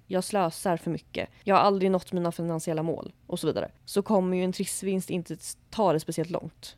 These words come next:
eftersom att du fortfarande står kvar i samma mindset.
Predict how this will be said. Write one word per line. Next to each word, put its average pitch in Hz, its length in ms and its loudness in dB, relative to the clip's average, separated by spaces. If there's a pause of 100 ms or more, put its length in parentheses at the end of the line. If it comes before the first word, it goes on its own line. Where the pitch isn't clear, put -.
eftersom 165 720 -4
att - 160 -6
du 180 80 -2
fortfarande 185 720 2
står 170 200 -4
kvar 160 420 4
i 160 120 0
samma 165 300 -2
mindset. 175 460 -2